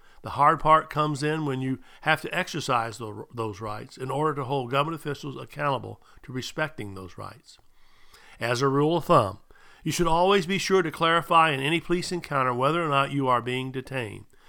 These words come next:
That is, whether you have a right to walk away.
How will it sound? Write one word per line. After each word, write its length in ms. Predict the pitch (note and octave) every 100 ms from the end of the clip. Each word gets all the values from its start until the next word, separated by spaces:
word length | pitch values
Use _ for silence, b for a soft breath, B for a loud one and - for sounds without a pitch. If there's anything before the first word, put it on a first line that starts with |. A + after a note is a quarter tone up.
| b
That 200 | B2 D3
is, 300 | C3+ A2+ A2+ - b b
whether 260 | C3 C3 C3+
you 100 | D3
have 180 | C3+ C3+
a 80 | D3+
right 320 | C#3 G#2+ G#2 -
to 80 | A#2
walk 320 | G#2 G2 -
away. 380 | A2+ A2+ G2